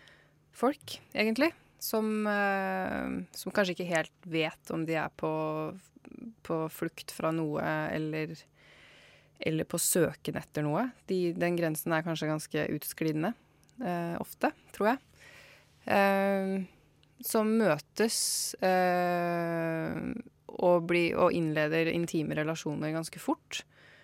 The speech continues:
Eh, den ene er, den hovedpersonen er jo fremmed, da, uten noe tilknytning eller videre tilhørighet i, i disse byene hvor de oppholder seg. Og det synes jeg var en ganske fin, eh, fin inngang, da, å sette et menneske,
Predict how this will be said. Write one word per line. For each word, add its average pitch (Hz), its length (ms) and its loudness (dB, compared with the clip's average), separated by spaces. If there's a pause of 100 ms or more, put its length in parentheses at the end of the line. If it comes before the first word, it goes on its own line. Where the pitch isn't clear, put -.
(580)
Eh, 185 760 0
den 196 180 2
ene 170 320 6
er, 165 240 6
den 185 160 2
hovedpersonen 175 560 2
er 156 120 6
jo 165 80 2
fremmed, 170 500 0
da, 269 80 4 (260)
uten 185 420 -2
noe 165 140 0
tilknytning 160 720 -2
eller 156 340 -2
videre 160 300 -4
tilhørighet 156 920 -2
i, 160 640 -2
i 165 160 -2
disse 165 200 -6
byene 160 440 -2 (100)
hvor - 180 -4
de 160 300 0
oppholder 156 420 -2
seg. 240 220 2 (240)
Og - 160 4
det 233 60 8
synes 214 180 4
jeg 202 100 10
var 160 180 4
en 170 120 0
ganske 170 240 -6
fin, 156 460 -2
eh, 156 420 -2 (300)
fin 180 340 -2
inngang, 190 340 2
da, 285 100 4
å 180 60 -4
sette - 380 -4
et - 100 -6
menneske, - 460 -4